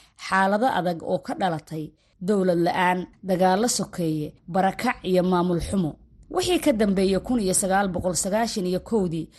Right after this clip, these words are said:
Soomaaliya waxaa ka abuurmay idaacado tiro badan oo madax bannaan, qaarkoodna ay lahaayeen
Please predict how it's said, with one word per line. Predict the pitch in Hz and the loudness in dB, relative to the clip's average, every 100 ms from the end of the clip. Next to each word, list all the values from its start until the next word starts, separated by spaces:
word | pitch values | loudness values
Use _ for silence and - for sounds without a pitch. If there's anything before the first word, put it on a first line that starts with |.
| _ | _
Soomaaliya | - - 233 254 269 202 196 | -4 2 2 4 2 2 2
waxaa | 196 - 175 | 0 -4 -6
ka | - - | -4 -2
abuurmay | 185 170 170 180 185 - | -2 -2 -2 -2 -4 -6
idaacado | 175 190 170 185 233 | -4 -2 0 0 -2
tiro | 233 214 240 | -2 0 0
badan | 180 160 156 156 - - | 2 0 0 -4 -8 0
oo | 196 | 2
madax | 196 247 208 175 | 4 4 2 -4
bannaan, | 170 165 160 151 - _ _ _ _ _ | -4 -2 -2 -6 -8 _ _ _ _ _
qaarkoodna | 196 196 - 254 202 190 - | 0 0 2 2 2 0 -2
ay | 180 | -2
lahaayeen | 180 156 180 196 220 156 | -2 -2 0 2 2 0